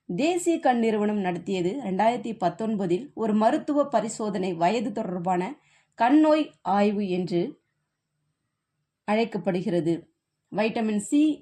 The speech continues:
வைட்டமின் இ மற்றும் பீட்டா கரோட்டின் அதிக அளவுகள் வயது தொடர்பான மாகுலர் சிதைவின் அபாயத்தை கணிசமாக குறைப்பதாக முடிவுகள்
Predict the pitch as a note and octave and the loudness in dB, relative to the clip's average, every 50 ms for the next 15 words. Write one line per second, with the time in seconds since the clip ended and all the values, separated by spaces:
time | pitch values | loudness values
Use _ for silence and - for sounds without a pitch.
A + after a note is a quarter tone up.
0 | - _ F#3 F#3 G3 F3 G#3+ G#3 G#3 G3+ F#3+ F3+ F3+ G#3 B3+ C4+ C#4 C#4 - - | -12 _ -4 -4 -2 -2 0 0 0 0 0 -2 -4 -4 -2 -2 -2 -4 -4 -4
1 | G3+ G3+ F#3+ E3+ - F#3 E3+ A#3+ C4 - - D3+ A3+ B3+ C4+ - D4 C4+ C4+ - | -4 -4 -4 -4 -6 -6 -6 -6 -6 -8 -4 -4 -2 -2 0 0 0 0 2 2
2 | A#3 G3+ G3 F#3+ F3 E3+ F#3 F3 B3+ - _ _ _ _ _ _ _ _ - G3 | 2 2 2 0 -2 -4 -4 -6 -6 -10 _ _ _ _ _ _ _ _ 0 0
3 | A3+ G#3+ E4 F4 E4 E4 C#4+ B3+ B3+ B3+ A#3+ B3 G#3+ B3+ A3+ A#3 C4+ - - F#3 | 2 4 4 6 6 6 6 6 4 4 2 0 0 0 0 0 0 -2 0 0
4 | F#3+ A3 C#4 D4 D#4 D4+ B3+ B3+ G#3+ G#3+ A3 A3+ F#3+ G#3+ G3+ F#3+ F3+ F3+ G#3+ - | 2 2 0 0 -2 -2 -2 -2 -2 -2 -4 -4 -2 -2 -2 -2 -2 -4 -6 -8
5 | - _ G#3 F#3+ G3+ A3+ B3+ C#4+ C#4+ D4+ D4+ D4 D4+ D4 D4 - A3+ G3+ A3 A3 | -12 _ -6 -4 -2 0 0 0 0 2 4 4 4 2 0 -4 -4 -4 -2 -2
6 | F#3 A3 A3 - - - E3+ F3 G#3 G3+ G#3 G#3 G#3 - F#3 F3+ G3+ - - - | -2 -4 -6 -4 -6 -6 -2 -2 0 0 0 -2 -2 -2 -4 -4 -4 -6 -10 -18
7 | _ _ _ _ - - A3+ B3+ D#4+ D#4+ - E4+ D#4 D4 D4+ D4 D4 D4 A3+ - | _ _ _ _ 0 2 4 4 4 4 4 6 6 6 4 4 0 -2 -4 -2
8 | A#3+ A3+ A#3 G3+ A3 A#3 G#3 G3+ F#3+ G3+ G3+ G3 E3 E3 F#3+ C4 - _ _ _ | -2 -2 -2 -2 -2 2 4 4 4 2 2 0 -2 -2 -2 -4 -8 _ _ _
9 | _ _ _ _ _ _ _ _ _ _ - G3+ A#3 C4 D4+ D4+ C4 C#4 - C4+ | _ _ _ _ _ _ _ _ _ _ 0 0 4 4 4 4 4 2 -2 -2
10 | B3+ | -4